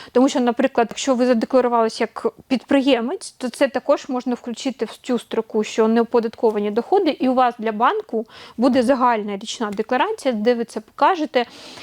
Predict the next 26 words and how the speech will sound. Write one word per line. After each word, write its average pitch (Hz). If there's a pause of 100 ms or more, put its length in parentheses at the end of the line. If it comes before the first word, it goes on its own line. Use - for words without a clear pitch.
(120)
І 254
потім, 269
коли 247
ви 269
вирішите, 220 (380)
а, 208
купляти 220
авто 220 (120)
або 220
квартиру, 233 (280)
тобто 226
у 262
вас 269
може 247
бути 220
декілька, 214
а, 208
років, 254
що -
ви 240
показуєте, 226
декларуєтесь, 233
ну, 240
тобто -
реальні 208
суми, 233